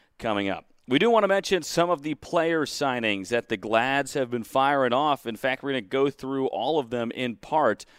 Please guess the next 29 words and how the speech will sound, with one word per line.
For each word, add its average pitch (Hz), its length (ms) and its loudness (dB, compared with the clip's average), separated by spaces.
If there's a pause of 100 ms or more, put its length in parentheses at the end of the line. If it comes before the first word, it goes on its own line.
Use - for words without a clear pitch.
(260)
The 98 160 -2
roster 139 520 0
is 123 340 2
still 220 280 2
being 202 200 0
shaped 170 420 -4
by 131 140 0
head 139 220 -4
coach 135 340 -2
Jeff 127 320 -2
Pyle, 131 380 0
but 135 520 0 (420)
over 104 140 -6
the 104 60 -6
past 131 360 -2
few 127 160 -4
weeks, 131 300 -4
the - 80 -20
Glads 123 340 0
have 110 80 -10
been 110 100 -4
signing 127 400 -6
players 113 460 0
left 123 440 -2 (140)
and 117 480 -4
right. 147 260 2
Let's 139 200 0
start 143 240 -2
out 139 240 -2